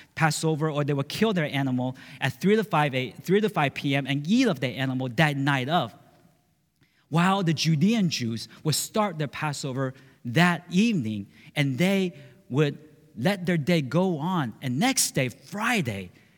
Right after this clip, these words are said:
between three to five, they would kill their animal and eat of the Passover after that.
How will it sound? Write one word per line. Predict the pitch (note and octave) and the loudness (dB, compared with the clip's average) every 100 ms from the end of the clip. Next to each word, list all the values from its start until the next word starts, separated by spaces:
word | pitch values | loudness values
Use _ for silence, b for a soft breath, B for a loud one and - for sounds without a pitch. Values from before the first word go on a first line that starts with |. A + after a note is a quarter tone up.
| b b b _ _ _ | b b b _ _ _
between | C#3+ E3 D3+ | -2 0 0
three | C#3+ C#3 | 0 -2
to | |
five, | B2+ B2 A#2+ G#2 | -2 -2 -2 -2
they | |
would | G#2 | -8
kill | - C#3+ A#2 | -6 -6 -6
their | A2 | -6
animal | G2 G2 G2 G#2 G2+ - | -6 -6 -6 -8 -12 -12
and | A2+ | -6
eat | A#2 | -4
of | G2+ | -4
the | G2 | -8
Passover | - G2 - F#2 F2 F#2 b b b | -10 -12 -10 -12 -12 -12 b b b
after | - F2+ G#2+ | -16 -12 -8
that. | A2 C#3+ | -6 -6